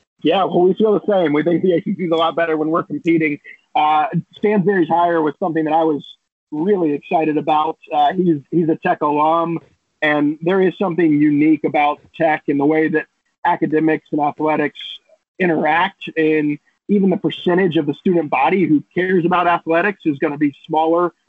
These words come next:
uh, than in a lot of, you know, big Southern public schools.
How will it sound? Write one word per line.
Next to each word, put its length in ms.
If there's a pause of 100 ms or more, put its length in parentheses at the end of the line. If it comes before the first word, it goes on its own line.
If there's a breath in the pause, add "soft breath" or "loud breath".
(120)
uh, 160
than 140
in 100
a 60
lot 220
of, 220
you 80
know, 80
big 300
Southern 380 (100)
public 340
schools. 480